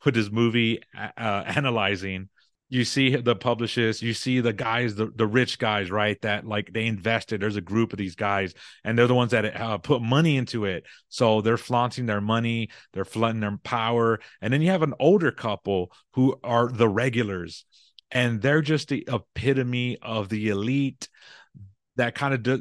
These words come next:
they don't have any passion. They just wanna spend their money. So, why, how can I burn money? How can I just waste money? Oh, I know. I can pay thousands and thousands of dollars for one meal,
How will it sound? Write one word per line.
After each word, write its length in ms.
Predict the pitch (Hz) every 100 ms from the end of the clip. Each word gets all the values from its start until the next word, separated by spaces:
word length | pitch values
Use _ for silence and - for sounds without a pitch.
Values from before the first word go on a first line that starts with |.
| 120
they 140 | 127
don't 240 | 127 135 147
have 180 | 139
any 180 | 135 120
passion. 600 | - - 120 120 - 101
They 80 | 113
just 180 | 123 127
wanna 220 | 135 127
spend 480 | - - - 120 117
their 100 | 101
money. 480 | 92 104 101 87 - - - -
So, 180 | 120
why, 220 | 110 120 147
how 180 | 165
can 160 | 175 202
I 80 | 151
burn 500 | 95 - 127 131 120
money? 520 | 104 113 101 85 - -
How 140 | 151
can 120 | 151 156
I 60 |
just 220 | 139 127
waste 340 | 95 117 123 120
money? 260 | 117 110
Oh, 220 | 101 131 98
I 120 | 117
know. 200 | 104 107 - - -
I 140 | 117
can 360 | - 123 117 101 -
pay 200 | 127 120
thousands 580 | - 117 123 117 120 113
and 220 | 104 92
thousands 480 | 127 117 113 113 110
of 160 | 95
dollars 420 | 98 101 110 101
for 160 | - 104
one 340 | 92 104 104
meal, 460 | 95 101 92 90